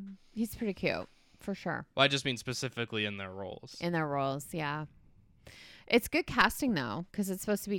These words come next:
Speaker 1: Goose's son. And I actually, when you were, when you came up and I was watching it, you kinda peeked your head in and you were like, "Oh, that is good, pretty good casting," right? Yeah.
Speaker 2: Mm-hmm.
Speaker 1: I'm excited to see it. You know what? It's a popcorn movie, and I'm fully aware it's a popcorn movie, and I'm pretty down. So, yeah.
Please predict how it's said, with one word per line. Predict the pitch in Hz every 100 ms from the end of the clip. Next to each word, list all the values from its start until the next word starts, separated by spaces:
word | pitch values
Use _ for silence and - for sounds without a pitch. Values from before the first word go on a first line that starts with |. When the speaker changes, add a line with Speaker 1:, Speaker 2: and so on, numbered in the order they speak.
| -
Speaker 1:
Goose's | 170 - 175
son. | - 175 185
And | 147
I | 151
actually, | 156 185 - 196 170
when | 170
you | 165
were, | 165 160
when | - 180
you | 170
came | - 185
up | 185 180
and | 180 156 147
I | 165
was | 160
watching | 175 180 208
it, | 165
you | 131
kinda | - 165
peeked | - 165 -
your | 160
head | 156 160
in | 180 156
and | 151
you | 151
were |
like, | 156 151 -
"Oh, | 320 277
that | 226
is | 359 339
good, | - 190
pretty | - 233
good | 202 202
casting," | 185 - - - 175
right? | 185 - - - -
Yeah. | 180 107
Speaker 2:
Mm-hmm. | 107 - - - - -
Speaker 1:
I'm | - 453
excited | - 208 170 165
to |
see | 165 - 139
it. | 175 220
You |
know | 226
what? | 220 226 240
It's | 196 196 214
a |
popcorn | - 165 165 151
movie, | 143 170 214 226 -
and | 190
I'm | 196 196 190
fully | - 190 196
aware | 160 147
it's | 175 185
a |
popcorn | 190 190 220 208
movie, | 214 262 254
and | 185 180 -
I'm | 180 190
pretty | - 220
down. | 190 180 220 143 165 _ _ _ _ _
So, | - 202 196
yeah. | 285